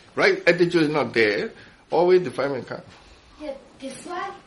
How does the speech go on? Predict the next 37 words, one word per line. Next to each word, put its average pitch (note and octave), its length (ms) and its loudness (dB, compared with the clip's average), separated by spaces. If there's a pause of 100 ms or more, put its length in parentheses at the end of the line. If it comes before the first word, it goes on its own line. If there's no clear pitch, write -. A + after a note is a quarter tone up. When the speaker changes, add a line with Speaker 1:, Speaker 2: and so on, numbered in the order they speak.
(200)
Speaker 2:
I, D4+ 200 -8
I - 120 -12
find - 280 -8
Speaker 1:
You A3+ 120 6
allow G3 260 10
this A3 180 2
happen G3+ 280 6
again F3+ 340 4
and E3+ 120 4
again. E3 180 4
Every A3+ 240 6
day A3 160 10
you're F3 180 4
doing G3 260 8
this, B3 380 2
you C#3 240 0
allow C#3+ 240 6
this C#3+ 220 -2
hap-, C3 200 -4 (160)
this F3 200 0
attitude E3+ 440 2
and C#3+ 140 4
you're B2+ 160 -4
doing G3+ 220 6
this. D#3 280 2 (360)
You B3+ 180 -6
again A#3 360 -2
and G#3+ 120 -4
again, A3+ 200 2
day G#3+ 120 4
by A3+ 160 4
day, F#3+ 160 4
those F3 340 4
so G#3+ 300 4
resistance F#3+ 680 -2
is - 20 -12 (420)
powerful. D3+ 640 -2